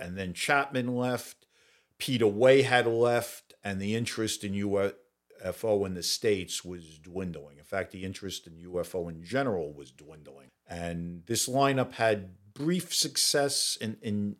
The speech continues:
in Europe, predominantly the U K. Uh, there's a D V D out there of this lineup, but you could see them in full force. It was actually a very talented band. Uh, Jim Simpson was in it, Paul Gray.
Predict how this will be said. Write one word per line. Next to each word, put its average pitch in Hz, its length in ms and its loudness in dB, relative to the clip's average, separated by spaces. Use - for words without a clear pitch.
in 104 400 -4
Europe, 123 560 2
predominantly 107 680 0
the 98 80 -6
U 98 260 -10
K. 104 420 -2
Uh, 85 460 0
there's 90 180 -6
a 92 40 -8
D 104 220 -4
V 104 160 -4
D 123 280 4
out 117 200 6
there 104 300 6
of 90 140 0
this - 300 -6
lineup, 101 480 -2
but - 200 -14
you 87 80 -16
could 85 260 -14
see 104 280 -4
them 98 200 0
in 90 120 -4
full 98 260 -2
force. 107 380 2
It 127 40 -4
was 117 120 -2
actually 160 300 0
a 95 40 -2
very 110 260 2
talented 98 600 -6
band. 92 340 -4
Uh, 78 200 -6
Jim 98 280 -4
Simpson 101 480 -2
was 92 200 -6
in 92 100 -4
it, 87 160 -8
Paul 90 260 -4
Gray. 87 480 -4